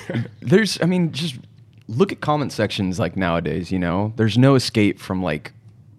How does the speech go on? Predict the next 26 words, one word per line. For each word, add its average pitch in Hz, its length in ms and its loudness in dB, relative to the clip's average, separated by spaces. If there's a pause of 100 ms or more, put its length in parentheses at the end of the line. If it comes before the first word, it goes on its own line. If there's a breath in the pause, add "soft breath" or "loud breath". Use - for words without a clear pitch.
(120)
putting 107 180 4
your 98 100 -2
work 98 200 -6
out 90 140 -4
there, 95 120 -2
like, 87 100 -4
what 87 140 -8
people 95 220 -8
can 87 160 -12
say 90 220 -2
and 90 100 -4
what 67 120 -8
they 92 80 -4
can 92 140 -4
do. 90 240 0
And, 87 120 0
like, 82 140 -2
I've 135 140 6
even 92 220 2
read 92 180 2
some 90 140 -2
things 87 260 -4
where 87 100 -4
I'm 67 80 -6
like, 69 140 -6
"Phew, - 320 -8